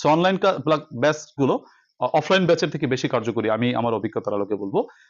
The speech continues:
আমি অফলাইন ব্যাচও পড়াই বা আমি অনলাইন ব্যাচও পড়াই। তো অনলাইন ব্যাচ আমার কাছে বেশি কার্যকরী বলে মনে হয় বা বেশি বেনিফিট পাওয়া যায় আর কি। আহ, প্রিয় শিক্ষার্থীরা,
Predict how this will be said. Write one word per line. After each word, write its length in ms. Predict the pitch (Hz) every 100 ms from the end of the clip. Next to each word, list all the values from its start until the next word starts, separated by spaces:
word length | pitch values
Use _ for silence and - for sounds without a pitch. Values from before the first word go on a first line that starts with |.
| _
আমি 140 | 131 139
অফলাইন 320 | 127 160 160
ব্যাচও 220 | 165 170
পড়াই 280 | 135 143 269
বা 140 | 123
আমি 340 | 120 117 120 127
অনলাইন 360 | 123 131 135
ব্যাচও 220 | 131 123
পড়াই। 220 | 98 120 233
তো 60 | 143
অনলাইন 320 | 143 160 170
ব্যাচ 220 | 165 170
আমার 180 | 147 139
কাছে 180 | 143 127
বেশি 340 | 123 - 120 - _ _ - -
কার্যকরী 380 | 120 127 123
বলে 160 | 113 107
মনে 200 | 104 104
হয় 180 | 151 226
বা 160 | 120
বেশি 320 | 113 120 - 113
বেনিফিট 540 | 127 156 151 139 - - _ -
পাওয়া 180 | 107 95
যায় 140 | -
আর 60 | -
কি। 140 | - - _ - - - - -
আহ, 260 | 110 107 107
প্রিয় 160 | 165
শিক্ষার্থীরা, 540 | 175 196 190 202 202